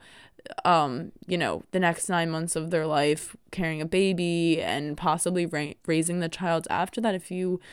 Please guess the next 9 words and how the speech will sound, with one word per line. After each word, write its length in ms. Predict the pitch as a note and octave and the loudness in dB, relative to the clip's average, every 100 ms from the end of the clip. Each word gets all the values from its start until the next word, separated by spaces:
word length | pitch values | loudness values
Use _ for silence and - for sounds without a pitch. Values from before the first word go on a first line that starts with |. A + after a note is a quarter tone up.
| - - | -20 -4
don't 200 | F3+ E3 | -2 -2
wanna 200 | F3 F3 | -2 -2
give 200 | E3+ E3 | -2 0
your 100 | E3+ | 0
baby 380 | D3 D3 F3 D#3 | 0 0 0 0
up 160 | D#3+ | -4
for 160 | - D#3+ | -4 -4
adoption. 600 | D#3 G#2 - - D#3 D#3 | -2 -2 -2 -6 -6 -10
It's 340 | - E3 - | -8 -6 -6